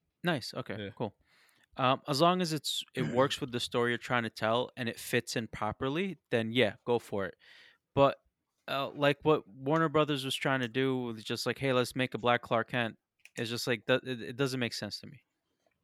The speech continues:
Speaker 1: Like, you know what I mean? There's, like, b-, other black Superman that you could have done, or you could have done an Icon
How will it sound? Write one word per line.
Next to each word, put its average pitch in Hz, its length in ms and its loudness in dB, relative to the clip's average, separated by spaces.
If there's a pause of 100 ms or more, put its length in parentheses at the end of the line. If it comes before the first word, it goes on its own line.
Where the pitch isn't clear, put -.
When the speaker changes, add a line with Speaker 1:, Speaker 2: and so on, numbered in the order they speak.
(100)
Speaker 1:
Like, 98 200 -10 (140)
you 127 120 -10
know 110 80 -4
what 104 80 -6
I 107 40 -8
mean? 110 240 -8
There's, 110 240 -2
like, 110 160 -2 (320)
b-, 92 80 -16 (220)
other 131 180 0
black 117 320 0
Superman 107 520 -8
that - 180 -8
you 110 60 -10
could 104 160 -8
have 101 180 -8
done, 104 320 -6 (460)
or 170 260 6
you 170 100 2
could 180 160 -2
have 156 160 -4
done 170 200 2
an 160 100 -4
Icon 110 640 -2